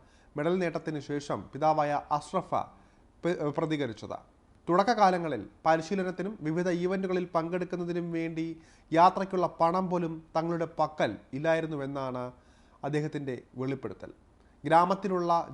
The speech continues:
ജനങ്ങളും ബന്ധുക്കളുമാണ് പണം സംഭാവന ചെയ്ത യാത്രകൾക്കായി നദീമിനെ സഹായിച്ചിരുന്നതെന്നും പിതാവ് വ്യക്തമാക്കി. കഴിഞ്ഞ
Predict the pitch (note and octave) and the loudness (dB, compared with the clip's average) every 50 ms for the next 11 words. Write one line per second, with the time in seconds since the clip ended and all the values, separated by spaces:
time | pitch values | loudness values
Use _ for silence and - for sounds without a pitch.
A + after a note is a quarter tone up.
0 | B2 D3 D#3 D#3+ F3 E3+ E3+ E3 E3 D#3+ D#3 D3 D3 D3+ C#3+ E3+ F3+ F3 F#3 F3+ | -6 -4 -4 -2 -2 -2 -2 -2 -2 -2 -4 -4 -4 -4 -4 -4 -2 0 0 0
1 | E3+ E3 D3+ C#3 A#2+ G2+ G2+ - - - D3 D3+ D#3 D#3 D#3 D3+ - - D3 C#3 | 2 0 -2 -2 -4 -6 -10 -12 -6 -2 -2 0 0 -2 -4 -8 -10 -6 -6 -4
2 | D3 C#3 D3+ E3 E3 E3+ D#3+ D#3 - D3+ D3+ - C3 F#2+ - - - - - - | -4 -2 -2 0 0 0 -2 -4 -4 -6 -4 -2 -4 -4 -4 -6 -14 -20 -20 -20
3 | - _ - D#3+ E3+ F3+ F#3 F#3 G3+ F#3+ F3+ E3 D3 D3 C#3+ C3+ C3 C3 B2+ - | -20 _ 0 4 6 6 6 6 2 0 0 0 -2 -2 -2 -2 -2 -4 -6 -8
4 | C3+ C#3 C3+ C#3 D3 D3+ C#3+ C#3+ C#3+ C3+ C3+ - C#3+ C#3 D3+ D#3 D3+ D3 - D#3 | -8 -8 -8 -6 -4 -6 -4 -4 -6 -8 -8 -8 -6 -4 -4 -4 -4 -4 -8 -10
5 | D3 D3 D3 D3 C#3+ C#3+ C#3+ C3+ C3 B2+ B2+ B2 - - _ _ _ - - C#3 | -8 -6 -6 -4 -4 -6 -6 -8 -8 -10 -10 -14 -16 -20 _ _ _ -14 -10 -4
6 | C3+ D3 C#3 C3 B2+ B2 A#2 - - - B2+ C3 B2 - - A#2 A2 F#2 F#2+ - | 0 2 2 2 2 0 -4 -6 -8 -10 -10 -10 -10 -8 -8 -8 -8 -10 -14 -16
7 | - D#2+ - _ - _ _ - - _ _ _ - _ - - D3+ D#3+ E3 | -20 -20 -20 _ -20 _ _ -20 -20 _ _ _ -20 _ -8 -4 -2 0 0